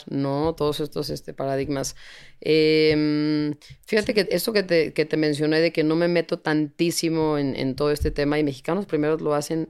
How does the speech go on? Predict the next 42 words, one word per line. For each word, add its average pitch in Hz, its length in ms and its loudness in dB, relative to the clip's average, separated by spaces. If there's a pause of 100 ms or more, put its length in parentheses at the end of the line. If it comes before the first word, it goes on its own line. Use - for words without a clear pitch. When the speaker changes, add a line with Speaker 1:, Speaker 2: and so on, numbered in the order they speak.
(140)
Speaker 1:
tan 170 300 4
bien, 151 420 0
este, 139 1000 -4 (320)
te 165 100 4
voy 190 140 6
a 220 80 6
pasar 214 440 2
para 165 160 2
tus 151 140 -2
notas 165 300 0
porque 143 240 -6
sé 147 120 -4
que 147 440 2
haces 139 300 -4
ese 147 180 -6
tema 147 240 -2
de 143 100 -2
notas 143 260 -4
que 139 80 -8
es 143 40 -4
importante. 135 680 -4 (440)
Este, 143 320 -2
un 156 100 2
par 165 160 4
de 170 60 6
artículos 165 680 0
de 139 120 -2
Mexicanos 139 400 -2
Primeros, 143 480 0
este, 139 260 -6
Sura 165 300 2
lo 160 80 2
está 147 400 0
patrocinando, 143 800 -2
este, - 220 -10
toda 143 140 -2
esta 147 140 -2
investigación 135 680 -2
porque 139 240 -8
le 131 100 -2
dedican 135 340 -2
muchísimo 143 640 -4